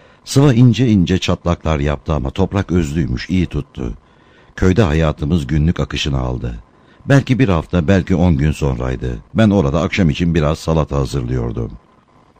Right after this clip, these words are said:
Polatlı'dan öteberi getirttirdim. Çünkü ekmeksiz köyde sebzeyi ne yetiştirirler ne de bilirler. Hafta başıları taşıdıkları pazar artıklarında sebze demek doğru değil.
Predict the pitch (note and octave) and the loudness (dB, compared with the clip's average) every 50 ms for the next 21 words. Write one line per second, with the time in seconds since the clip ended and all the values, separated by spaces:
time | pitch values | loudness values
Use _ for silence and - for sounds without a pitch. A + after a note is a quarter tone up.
0 | _ _ - C3+ C#3+ D3 D#3+ - - D3+ C#3 C3 B2 F#2+ F2+ F#2 - F#2 E2+ D#2+ | _ _ -2 0 0 0 0 -2 -4 -4 -2 -2 -2 -2 -2 -2 -2 -2 -2 -2
1 | E2 D#2 D#2 C#2+ D#2 D2+ - D2 C#2 - _ D2 C#2+ C2 G#1+ B1+ B1 A#1 G#1 - | -4 -4 -4 -6 -8 -8 -8 -12 -14 -12 _ -10 -10 -8 -8 -10 -10 -10 -12 -16
2 | _ _ _ _ - - E3+ D#3+ - - G#2+ A2+ - A2 A#2 G#2+ - - A#2+ C3 | _ _ _ _ -8 -6 -4 -4 -2 -2 -2 -2 -2 -4 -4 -4 -4 -6 -6 -8
3 | - - G#2 G2+ D#2 D2+ C#2+ - - F2 D2+ - D#2 D2+ D2 B1 D2 E2 F2+ A2 | -4 -2 -2 -2 -2 -4 -6 -4 -4 -4 -4 -4 -4 -6 -4 -4 -4 -4 -4 -4
4 | - A2+ A2 - - B2+ A#2+ A#2 A2 B2 B2 B2 A2+ A#2 A2 E2+ D#2 C2+ D2 C2+ | -6 -8 -12 -8 -6 -6 -6 -4 -2 -2 -2 -2 -2 -2 -2 -2 -4 -6 -6 -8
5 | C#2 C2 A#1+ A#1+ A#1+ A#1 - _ _ _ _ _ _ _ _ _ _ _ _ _ | -8 -8 -8 -10 -10 -12 -14 _ _ _ _ _ _ _ _ _ _ _ _ _
6 | - C#3+ D#3+ - - G#3 F3 F#3+ F3+ - C3 A#2+ F#2 D#2+ G2+ - G#2+ G2 - A2 | -8 -6 -2 2 2 2 4 2 0 0 0 0 0 0 0 -2 -2 -2 -2 -2
7 | F#2+ G#2 - G2 G2 A2 - - E2 D#2+ E2 A#2 - D#2 D#2 D#2+ - G2 - - | -4 -2 0 0 0 0 0 0 -2 0 2 2 2 2 0 -2 -4 -8 -6 -4
8 | D#2+ D#2 D#2 C#2+ D2+ F2+ D#2 - - D#2+ D2 B1+ - F2+ D2 D2+ C#2 D#2 D2+ - | -4 -4 -2 -2 -2 -2 -2 -2 -4 -6 -4 -2 -4 -2 -2 -2 -4 -4 -6 -6
9 | D#2 D#2 D2+ C#2 B1+ - C2+ C2+ B1 B1 A#1 | -6 -6 -6 -6 -6 -8 -10 -10 -10 -10 -12